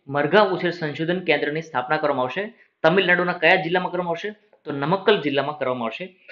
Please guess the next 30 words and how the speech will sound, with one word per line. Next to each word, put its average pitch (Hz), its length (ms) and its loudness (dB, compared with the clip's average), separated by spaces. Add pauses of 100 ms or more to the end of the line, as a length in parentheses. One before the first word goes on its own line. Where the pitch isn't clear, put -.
(160)
આ 196 80 6
સંસ્થાનું 180 500 0
મેનેજમેન્ટ 165 480 4
કોણ 123 180 0
કરશે? 117 240 -10
તો 180 100 0
એનું 175 140 0
મેનેજમેન્ટ 151 460 2 (420)
હાઈ 151 200 6
સ-, - 140 -10 (280)
હાઈ 160 180 8
સિક્યુરિટી 175 680 0
એનિમલ 165 360 2
રિસર્ચ 190 360 0 (120)
ઇન્સ્ટિટ્યૂટ 180 420 -4 (300)
ભોપાલ 139 300 2
અને 175 440 0 (640)
પોલ્ટ્રી 175 340 8
મેનેજમેન્ટ 165 600 4
ઇન્સ્ટિટ્યૂટ 170 500 -6
પુણે 180 180 4
દ્વારા 143 360 4
એનું 147 160 -8
મેનેજમેન્ટ 131 420 -6
કરવામાં 143 160 -4
આવશે. 143 160 -10
પરંતુ 175 300 0
ક્યાં 185 200 4
કરવામાં 180 220 4
આવશે? 208 200 0